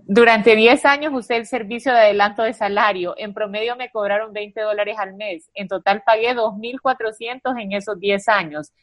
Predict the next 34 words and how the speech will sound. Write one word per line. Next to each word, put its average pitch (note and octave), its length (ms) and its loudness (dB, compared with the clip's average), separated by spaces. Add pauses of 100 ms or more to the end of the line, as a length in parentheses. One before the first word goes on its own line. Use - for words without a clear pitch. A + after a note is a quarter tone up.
(160)
igual G3 320 4
que A3+ 80 0
mi G#3 120 -4
esposa. G3 500 0
Ahora A3 380 4
tenemos G#3+ 360 -8
más G3+ 200 -4
de G3+ 100 -6
seis A3+ 340 -6
meses B3+ 380 -8
de G3+ 80 -4
no G3 180 -4
usar G#3 260 2
este G#3+ 200 -4
servicio A#3 680 0
y G3 180 -8
gracias A3 360 4
a A3 60 0
tener G3+ 260 -8
una G#3+ 180 -6
planificación G3+ 800 -4 (120)
y G#3+ 160 -10
presupuesto. F3 880 -4 (1600)
Y, G#3 300 2
y A3 320 2
que G#3 120 4
me G3 160 4
encanta G#3 460 2
ese F#3 180 -2
mensaje. G#3 520 -2
Y A#3 120 -4
mira, G#3+ 400 2
el G#3 160 -2
adelanto, G3+ 440 0